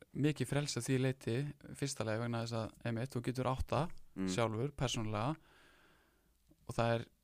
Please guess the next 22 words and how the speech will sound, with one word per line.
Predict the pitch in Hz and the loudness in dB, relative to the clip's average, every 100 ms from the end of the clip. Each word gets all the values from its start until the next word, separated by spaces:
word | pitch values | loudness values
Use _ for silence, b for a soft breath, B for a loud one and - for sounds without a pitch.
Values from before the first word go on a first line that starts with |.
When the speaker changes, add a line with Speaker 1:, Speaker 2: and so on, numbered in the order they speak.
| _ 131 | _ 2
Speaker 1:
enginn | 143 147 | 4 4
sem | 131 127 | 4 4
að, | 123 117 - _ _ - - - | 4 2 0 _ _ -16 -16 -2
enginn | 139 147 147 | 2 4 4
sem | 139 | 4
að | 139 | 4
getur | 139 139 | 2 4
þynnt | 160 156 | 4 4
það | - 139 | 4 4
út, | 117 | 2
það | - 113 | 0 2
er | |
enginn | 143 165 151 | 2 2 2
sem | 139 | 2
að | 131 | 2
getur | 127 127 - - - | 2 0 -2 -12 0
prentað | 147 - - 131 | 2 2 2 2
meira | 123 131 135 131 | 4 4 4 4
af | 151 | 2
því, | 120 - - | 2 0 -2
Speaker 2:
Mm. | 95 | -4
Speaker 1:
skilurðu. | 87 95 82 | -4 -4 -6